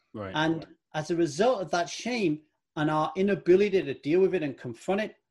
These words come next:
Speaker 2: we're numbing, not just with alcohol. People, people are having more problems just being addicted to Netflix, being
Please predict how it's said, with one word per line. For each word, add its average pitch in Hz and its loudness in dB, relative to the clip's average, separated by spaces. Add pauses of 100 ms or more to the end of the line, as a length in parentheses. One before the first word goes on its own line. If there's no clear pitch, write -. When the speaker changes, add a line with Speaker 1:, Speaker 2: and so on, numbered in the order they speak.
Speaker 2:
we're 151 -2
numbing, 165 2 (320)
not 339 -4
just - -8
with 151 -2
alcohol. 110 -4 (640)
People, 330 2 (220)
people 277 4
are 180 2
having 175 2
more 175 2
problems 170 2 (240)
just - -4
being 180 4
addicted 170 0
to 165 -2
Netflix, - -4 (360)
being 170 8